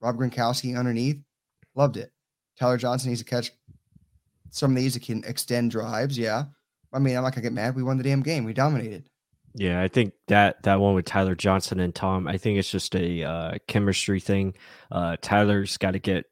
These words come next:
Speaker 2: on the same page as Tom. Uh, you know, he's just gotta not slow down there. Uh, he
Speaker 1: Mm.
Speaker 2: needs to continue to run his route and, and finish it, because if he does,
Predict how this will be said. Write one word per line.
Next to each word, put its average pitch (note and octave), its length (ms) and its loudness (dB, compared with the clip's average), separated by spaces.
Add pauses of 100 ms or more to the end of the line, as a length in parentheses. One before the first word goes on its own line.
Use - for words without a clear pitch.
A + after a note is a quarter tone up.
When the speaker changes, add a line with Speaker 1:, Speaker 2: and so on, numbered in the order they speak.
(140)
Speaker 2:
on G#2 140 4
the G2+ 60 2
same G2 280 2
page G2 320 2
as F2 140 -2
Tom. F#2+ 460 0 (120)
Uh, E2 280 -8 (560)
you E2+ 140 -8
know, D#2 200 -8 (240)
he's A2 220 -2
just A2 180 0
gotta G2+ 260 4
not G2 300 0
slow G2 240 0
down F#2+ 320 0
there. E2 280 -6 (100)
Uh, F2 140 -4
he F#2+ 60 -4
Speaker 1:
Mm. F#2+ 40 -4
Speaker 2:
needs G2+ 200 -4
to F#2+ 80 -10
continue G2 400 0
to F#2 60 0
run G2 160 2
his F#2+ 180 -6
route G2 340 0 (460)
and, F#2+ 200 -2
and F2+ 200 -2
finish A2+ 380 0
it, F2 180 -2
because - 300 -4
if E2+ 80 -8
he F2+ 80 -4
does, G#2 480 2